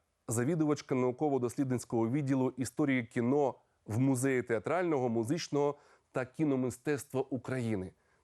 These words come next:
Тобто це найбільший музей про взагалі кіномистецтво, театральне і музичне мистецтво водночас, як я розумію.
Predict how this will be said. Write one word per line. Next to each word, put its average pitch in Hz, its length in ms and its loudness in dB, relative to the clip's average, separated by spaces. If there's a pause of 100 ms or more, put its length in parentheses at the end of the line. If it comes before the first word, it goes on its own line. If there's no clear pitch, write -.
(120)
Тобто 113 500 0 (400)
це 101 360 -2
найбільший 104 720 -2 (400)
музей 117 540 0
про 127 460 0 (560)
взагалі 127 640 0 (320)
кіномистецтво, 139 840 0
театральне 135 640 0 (120)
і 143 80 0
музичне 117 540 -2
мистецтво 117 520 -2
водночас, 131 600 -2
як 98 160 -4
я 101 80 -2
розумію. 123 400 -2